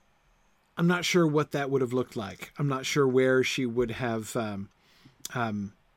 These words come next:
where she would have come in exactly in the story. But that I can imagine at the very least, um, even if she didn't do that, even if she wasn't out on her own, um,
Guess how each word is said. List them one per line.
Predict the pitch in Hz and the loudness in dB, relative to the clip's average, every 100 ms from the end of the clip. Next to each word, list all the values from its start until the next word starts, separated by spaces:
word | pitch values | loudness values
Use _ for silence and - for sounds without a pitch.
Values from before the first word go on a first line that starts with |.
| _ _ _ _ _ | _ _ _ _ _
where | - 139 131 | -2 2 2
she | 131 139 | 2 2
would | 123 | 2
have | 117 104 - - _ _ _ _ _ _ _ _ _ _ _ _ _ - | 0 -2 -10 -14 _ _ _ _ _ _ _ _ _ _ _ _ _ -6
come | 139 | -4
in | 120 90 87 _ _ _ - | -4 -6 -12 _ _ _ -12
exactly | 131 110 110 98 95 85 _ _ | -8 -4 -6 -6 -14 -16 _ _
in | 214 131 | -6 -4
the | 110 | -4
story. | - 107 90 90 - - - - - - - | -6 -6 -8 -16 -18 -18 -18 -20 -20 -20 -4
But | 151 | 0
that | 160 147 | 2 2
I | 139 | 0
can | 151 131 | 0 0
imagine | 123 120 113 110 101 | 0 -2 -4 -6 -6
at | - 151 | -6 -2
the | |
very | 135 131 120 | 2 4 2
least, | 107 131 233 - - - _ _ _ _ - - | 2 2 2 0 -8 -16 _ _ _ _ -16 -4
um, | 147 139 127 131 - | 0 0 0 -6 -2
even | 208 147 151 | 2 4 4
if | 143 - - - | 4 0 -12 -6
she | - - 151 | -4 0 2
didn't | 131 143 147 | 2 2 2
do | 139 | 2
that, | 135 175 196 - | 2 2 0 -4
even | 170 143 | -2 0
if | 139 | 0
she | - | 0
wasn't | 135 139 135 | 2 2 -2
out | 131 139 135 - - | -4 -4 -4 -6 -8
on | - 135 | -4 -2
her | 135 131 | 2 2
own, | 139 139 139 - - - | 4 2 0 -6 -20 -10
um, | - 127 117 | -2 0 -2